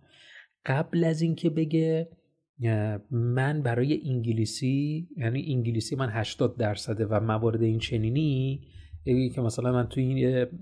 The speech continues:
اه، مثلاً برای انجام این تخ-، این تخصص ها رو دارم به صورت کامل، چون معمولاً در رزومه ها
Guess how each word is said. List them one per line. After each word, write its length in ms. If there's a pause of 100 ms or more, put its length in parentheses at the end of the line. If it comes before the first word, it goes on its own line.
(120)
اه، 240 (720)
مثلاً 280
برای 480 (360)
انجام 480
این 420
تخ-، 300
این 180
تخصص 540
ها 140
رو 100
دارم 280
به 60
صورت 320
کامل، 640 (260)
چون 160
معمولاً 340
در 260 (260)
رزومه 440
ها 440